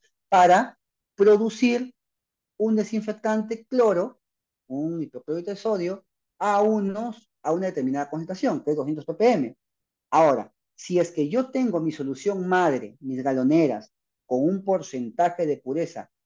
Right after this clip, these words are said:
diferente, obviamente el proceso de dilución para mí, para, de fabricación, para mí, para mis doscientos P P M que voy a utilizar va a ser distinto. Entonces yo no voy a utilizar el mismo volumen de agua para una solución madre, una lejía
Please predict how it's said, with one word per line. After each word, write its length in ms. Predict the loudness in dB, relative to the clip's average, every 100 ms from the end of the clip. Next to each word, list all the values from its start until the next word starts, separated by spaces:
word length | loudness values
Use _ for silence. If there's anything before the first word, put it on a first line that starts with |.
| -4
diferente, 800 | -2 0 0 0 0 0 -2 -8 _ _ _ _
obviamente 800 | 0 2 2 0 -2 -2 -4 -2
el 340 | 2 4 2 0
proceso 680 | 0 0 0 -2 -2 -2
de 140 | -2 -2
dilución 840 | -2 -4 -4 -8 -4 -2 -2 -6 _ _ _
para 260 | -8 -4 -4
mí, 460 | -4 -4 -4 -8 _
para, 240 | -10 -10 -8
de 140 | -8
fabricación, 720 | -6 -6 -6 -10 -2 0 0 -8 _ _ 0
para 280 | 4 4
mí, 460 | 4 2 2 0 -6 _ _ _ _ _ _
para 180 | -4 0
mis 100 | 0
doscientos 320 | -2 -4 -4
P 100 | -4
P 120 | 0 0
M 160 | 0
que 80 | -2
voy 120 | -4
a 40 | -2
utilizar 380 | -4 -4 -6
va 40 | -10
a 40 |
ser 140 | -14 -14
distinto. 580 | -8 2 4 4 -4 _ _ _ _ _
Entonces 220 | -10 -2
yo 120 | 0
no 120 | 2
voy 160 | 4 4
a 60 |
utilizar 420 | 2 0 -4 -4 -4
el 220 | -4 -4
mismo 220 | -4 -4
volumen 380 | -2 -2 -2 -4
de 140 | -2
agua 400 | -2 -2 -4 -10 _ _ _
para 380 | -4 -4 -4 -6
una 260 | -4 -2 -4
solución 500 | -6 -10 -8 -6 -4
madre, 420 | -2 -2 -2 -6
una 180 | -8 -6
lejía 500 | -6 -6 -4 -4 -4